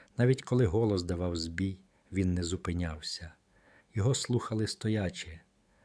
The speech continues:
не тому, що він був героєм, а тому, що він залишався людиною там, де інші давно втратили людяність. Один хлопець,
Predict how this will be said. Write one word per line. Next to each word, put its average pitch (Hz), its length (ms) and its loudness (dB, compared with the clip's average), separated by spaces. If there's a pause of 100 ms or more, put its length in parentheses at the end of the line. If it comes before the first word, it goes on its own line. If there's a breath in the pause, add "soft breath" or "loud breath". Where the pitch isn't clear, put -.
(180)
не 101 120 4
тому, 98 320 2
що - 220 -2
він 87 220 -2
був 85 200 0
героєм, 85 500 -2 (500)
а 95 100 -4
тому, 98 420 4 (200 loud breath)
що - 220 6
він 101 180 8
залишався 98 680 4
людиною 107 500 6
там, 92 360 4 (360 loud breath)
де 113 120 10
інші 123 360 8
давно 110 500 6
втратили 98 760 4
людяність. 87 840 2 (100)
Один 123 280 8
хлопець, 113 540 4